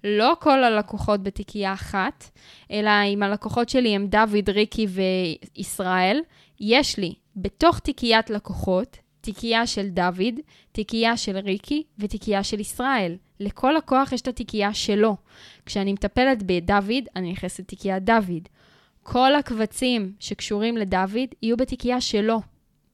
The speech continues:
לא אחד יהיה בדרייב, ואחד יהיה בהורדות, ואחד יהיה במסמכים. תעשו לכם סדר. עוד כלל חשוב לגבי קבצים במחשב,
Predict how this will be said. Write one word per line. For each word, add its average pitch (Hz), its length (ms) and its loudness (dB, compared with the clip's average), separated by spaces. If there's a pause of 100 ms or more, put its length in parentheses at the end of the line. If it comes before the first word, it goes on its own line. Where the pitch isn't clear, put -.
(340)
לא 208 220 4
אחד 262 300 0
יהיה 247 160 2
בדרייב, 226 500 2
ואחד 208 360 -4
יהיה 208 180 0
בהורדות, 202 580 2
ואחד 208 340 -2
יהיה 214 120 2
במסמכים. 196 760 -4 (580)
תעשו 202 320 -2
לכם 285 320 -2 (200)
סדר. 196 520 -2 (720)
עוד 302 240 0
כלל 269 280 2
חשוב 240 460 0
לגבי 208 480 0 (300)
קבצים 233 460 -2
במחשב, 214 580 0